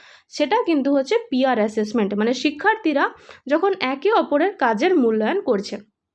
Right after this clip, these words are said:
যেরকম রচনা পড়ে সে কেমন লিখেছে সেটা বলা।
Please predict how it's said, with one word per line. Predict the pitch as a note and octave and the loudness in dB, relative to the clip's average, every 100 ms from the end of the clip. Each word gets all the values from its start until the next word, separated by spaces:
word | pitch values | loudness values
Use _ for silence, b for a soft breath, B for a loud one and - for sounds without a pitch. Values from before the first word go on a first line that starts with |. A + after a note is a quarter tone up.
| _ _ _ C4 | _ _ _ -6
যেরকম | D#4 E4 G4+ | -2 0 2
রচনা | E4 B3+ C#4+ F4 A4+ A#4 | 4 2 2 2 2 2
পড়ে | C#4 G#4+ B B B | 0 0 B B B
সে | _ F#4+ | _ -4
কেমন | - B3 B3+ F4 | 0 0 0 0
লিখেছে | C4 B3 B3+ G#4 | 0 0 0 0
সেটা | A#4+ A#3 D#4+ | -2 -2 0
বলা। | C4 G3+ | 0 -2